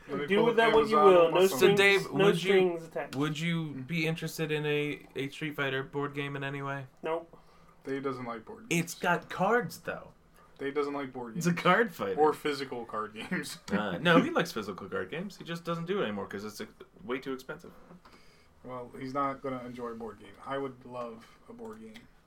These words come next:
Speaker 2: I only play board games when I'm bored.
Speaker 3: But dumb dish.
Speaker 1: Board games can be fun, too.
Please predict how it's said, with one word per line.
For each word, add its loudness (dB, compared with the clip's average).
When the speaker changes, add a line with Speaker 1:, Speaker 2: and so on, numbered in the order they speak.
Speaker 2:
I 0
only 2
play 4
board 2
games -6
when -6
I'm -8
bored. -10
Speaker 3:
But -6
dumb 0
dish. -2
Speaker 1:
Board -4
games -6
can -10
be -10
fun, -14
too. -18